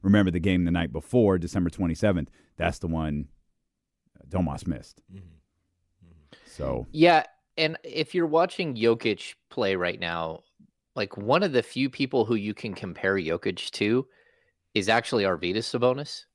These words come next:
Speaker 3: Like, what Jokic is able to do, how he's able to handle the ball, how he's able to, like, direct traffic with the ball. So, uh, it's a, it's a fun matchup because, uh, you know, s-, uh, Domas has nothing but respect for,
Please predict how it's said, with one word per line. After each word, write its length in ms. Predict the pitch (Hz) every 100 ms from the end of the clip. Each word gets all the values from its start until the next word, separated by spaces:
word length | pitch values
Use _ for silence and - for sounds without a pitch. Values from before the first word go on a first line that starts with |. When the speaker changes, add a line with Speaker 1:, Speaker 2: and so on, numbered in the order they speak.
| _ _ _ _ -
Speaker 3:
Like, 180 | 101 87 _ 156 - _ -
what 340 | 113 107 107
Jokic 440 | 104 107 107 104 113
is 120 | 107
able 240 | 104 101
to 60 | 87
do, 300 | 98 98 98
how 180 | 95 90
he's 140 | 85
able 200 | 95 87
to 80 | 85
handle 540 | 98 98 95 92 90 _ _ _ _ _ 101
the 120 | 95
ball, 460 | 101 95 95 95
how 180 | 87 95
he's 180 | 90 90
able 240 | 90 87
to, 140 | 85 80 _ _ 80
like, 240 | 95 90
direct 340 | - 87 101 -
traffic 560 | - 98 92 101 90
with 140 | 101 -
the 60 |
ball. 400 | 95 98 95 92 _ _ _ _
So, 380 | - 113 107 -
uh, 100 | 90 -
it's 300 | 123 117 -
a, 180 | 127 113
it's 240 | - 117 -
a 60 |
fun 340 | - 175 170 104
matchup 440 | 104 98 85 80
because, 340 | - 107 98 -
uh, 40 | 110
you 200 | - 127
know, 260 | 101 98 - _
s-, 140 | - -
uh, 140 | 113 107 -
Domas 420 | 117 135 160 117 107
has 160 | 95
nothing 280 | 107 98 95
but 140 | 87
respect 460 | 80 - - 80 -
for, 300 | - 80